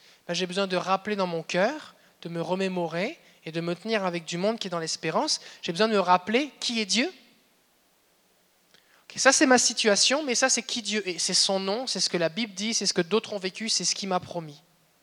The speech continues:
Alors, j'ai deux possibilités. Soit je vais maintenir mon horizon au niveau de mes problèmes, soit je vais élever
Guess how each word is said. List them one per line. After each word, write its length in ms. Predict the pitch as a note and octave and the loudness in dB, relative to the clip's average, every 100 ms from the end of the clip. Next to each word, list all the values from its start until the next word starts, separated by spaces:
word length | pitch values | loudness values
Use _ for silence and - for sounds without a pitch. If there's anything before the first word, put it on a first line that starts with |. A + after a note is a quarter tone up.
| _ _ _ _ - _ - - - - - | _ _ _ _ -20 _ -20 -20 -20 -14 2
Alors, 260 | F#3 F#3 - - - - | 4 4 2 -16 -20 -8
j'ai 160 | F3+ F#3+ | -2 2
deux 160 | C4 | 4
possibilités. 480 | D4 C#4+ - A#3 A#3 | 4 2 2 -2 -2
Soit 260 | - C#4 D4+ | -2 2 2
je 100 | A#3+ | 4
vais 120 | A#3 | 2
maintenir 400 | A3+ A3+ C4 A#3+ | 2 2 2 4
mon 180 | A3+ A3+ | 6 6
horizon 560 | A3 A3 G3 A3 G#3+ G#3+ | 4 4 2 4 4 4
au 100 | F#3+ | 0
niveau 240 | F#3+ F3+ | 2 2
de 60 | F#3+ | 2
mes 140 | F#3 | 0
problèmes, 500 | F3 F3 D#3+ D3+ E3+ D#4 _ - - - - - | -2 -4 -2 -4 -6 -10 _ -20 -20 -20 -18 -8
soit 240 | - C4+ | 4 6
je 120 | A#3+ | 6
vais 140 | A3 - | 4 4
élever 580 | C#4+ C#4+ B3 A3 C4 B3 | 4 4 2 2 2 2